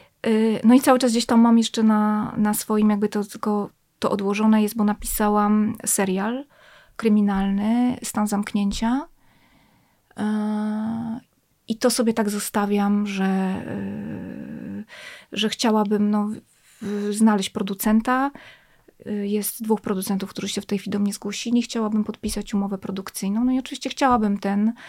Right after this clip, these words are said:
ten serial, y, wyreżyserować. Natomiast ja chciałam jeszcze jedną rzecz powiedzieć.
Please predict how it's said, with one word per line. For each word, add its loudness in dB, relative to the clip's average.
ten 0
serial, 0
y, -8
wyreżyserować. -2
Natomiast 6
ja -2
chciałam 4
jeszcze 2
jedną 4
rzecz -8
powiedzieć. -12